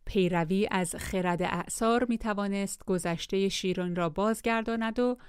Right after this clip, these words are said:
نبوغ بشر احتمالاً می‌توانست این یا آن صورت از زندگی روزمره را اصلاح کند. با این حال تصور می‌شد که دانش و مهارت بشری امکان غلبه بر مشکلات اساسی جهان را به ما نمی‌دهد.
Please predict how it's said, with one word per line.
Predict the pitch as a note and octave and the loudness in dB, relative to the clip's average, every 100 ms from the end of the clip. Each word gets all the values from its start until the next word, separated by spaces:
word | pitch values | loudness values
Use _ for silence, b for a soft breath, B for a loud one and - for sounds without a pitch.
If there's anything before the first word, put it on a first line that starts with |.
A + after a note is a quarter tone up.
| b b | b b
نبوغ | F#3+ G3 B3 B3+ | 0 2 0 0
بشر | C4 G3+ F3+ G#3+ G#3 | 0 0 0 -2 -2
احتمالاً | F3 F#3+ F3 F3+ G3 | -2 -4 -2 -2 -2
می‌توانست | G3+ G3+ G3 F#3+ F#3 F#3 - - | -4 -4 -4 -2 -2 -4 -6 -4
این | A3 G3 E3+ | -2 0 0
یا | F3+ - - | 0 0 0
آن | A#3 B3 | 0 0
صورت | - G3 F#3+ | 0 0 0
از | G3 F3 | -2 -2
زندگی | F#3 E3+ E3 D#3+ F#3+ | 0 0 -2 -2 -2
روزمره | F3+ F3 - E3+ E3 E3+ | 0 -2 -2 -4 -2 -4
را | E3 D#3+ | -2 -2
اصلاح | F#3+ - - E3+ - | -2 -4 -4 -6 -6
کند. | - - - - - - - - - B B B B B | -8 -8 -12 -18 -20 -20 -20 -20 -20 B B B B B
با | B3+ | 4
این | C4 | 6
حال | B3+ D4+ | 4 2
تصور | C4+ C4 A3+ A#3 | 2 2 2 2
می‌شد | B3 B3 B3+ A#3+ | 2 2 0 -2
که | A#3+ A#3 | 0 2
دانش | G#3 F#3+ F#3 G#3 A3+ | 2 0 0 -2 -2
و | G#3 | -2
مهارت | F#3+ F3+ F3 - | -2 -2 -2 -4
بشری | E3 E3 - E3 F#3+ A3+ A#3+ - | -4 -4 -2 -2 0 0 -2 -2
امکان | G#3+ - C#4 C#4+ | -2 0 0 0
غلبه | - G3 F#3 F3 F3+ | 0 0 0 0 0
بر | D#3+ E3+ | 0 0
مشکلات | E3 E3+ - F3+ A3 - - | -2 -4 -2 -2 -2 -4 -4
اساسی | F#3+ - E3+ E3+ B3+ B3+ | -4 -2 -4 -2 -2 -2
جهان | G3+ F#3 F#3 | -4 -4 -4
را | F3+ | -4
به | F3 | -2
ما | E3 E3 | -2 -2
نمی‌دهد. | E3+ D3+ - D#3+ - | -2 -4 -6 -10 -12